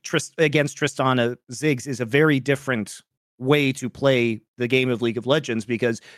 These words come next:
you have to be even more hyper aware about minion waves, and,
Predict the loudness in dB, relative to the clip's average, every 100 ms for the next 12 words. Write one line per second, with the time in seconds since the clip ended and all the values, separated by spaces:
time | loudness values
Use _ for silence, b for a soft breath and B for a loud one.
0 | B 0 0 -4 -4 -4 -2 -2 0 2
1 | 2 2 0 2 0 2 2 2 2 -2
2 | b b b -2 2 2 2 -2 -4 -2
3 | 0 2 2 2 0 -2 -4